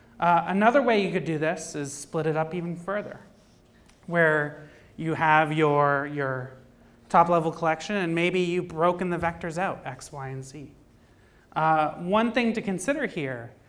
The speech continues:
with Firestore is the main billing mechanism is actually the operations on the database, right? So you need to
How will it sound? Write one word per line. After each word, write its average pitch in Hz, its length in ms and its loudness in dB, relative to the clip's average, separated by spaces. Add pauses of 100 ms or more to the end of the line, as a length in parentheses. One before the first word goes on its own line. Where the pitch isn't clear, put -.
(260)
with 147 180 -8
Firestore 170 760 0
is 139 520 -8 (340)
the 160 100 -2
main 175 600 0
billing 180 360 -2
mechanism 208 640 -6 (840)
is 147 160 -8
actually 160 420 -4
the 147 140 -6
operations 165 640 -2
on 139 120 -6
the 135 60 -6
database, - 600 -14 (380)
right? 131 340 -10 (420)
So 180 200 -2
you 185 240 0
need 240 300 0
to 180 500 -2